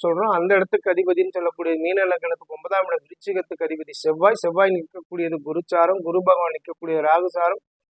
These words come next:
ராகு பகவான் நிற்கக்கூடியது சனி பகவானின் சாரம். அதே போல பாத்தீங்கன்னாக்கா ஜீவனஸ்தானம்னு சொல்லக்கூடியதுல என்னன்னு கேட்டீங்கன்னாக்கா இங்க ஜீவனஸ்தானம் பத்தாம் இடம்னு சொல்லக்கூடியது தொழில் ஸ்தானம் சொல்லக்கூடியதுக்கு இங்க குரு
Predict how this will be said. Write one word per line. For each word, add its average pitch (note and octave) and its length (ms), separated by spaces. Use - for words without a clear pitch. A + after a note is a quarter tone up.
ராகு G#3 460
பகவான் F#3+ 360
நிற்கக்கூடியது F3 720
சனி F3 260
பகவானின் D#3+ 560
சாரம். C3+ 460
அதே D#3 200
போல F#3 160
பாத்தீங்கன்னாக்கா D3+ 520
ஜீவனஸ்தானம்னு F3+ 880
சொல்லக்கூடியதுல D#3 680
என்னன்னு D#3+ 280
கேட்டீங்கன்னாக்கா C#3+ 580
இங்க C#3+ 160
ஜீவனஸ்தானம் F#3+ 540
பத்தாம் G3+ 400
இடம்னு F#3 300
சொல்லக்கூடியது D3+ 540
தொழில் E3 280
ஸ்தானம் F3 340
சொல்லக்கூடியதுக்கு D#3 680
இங்க E3+ 240
குரு E3 120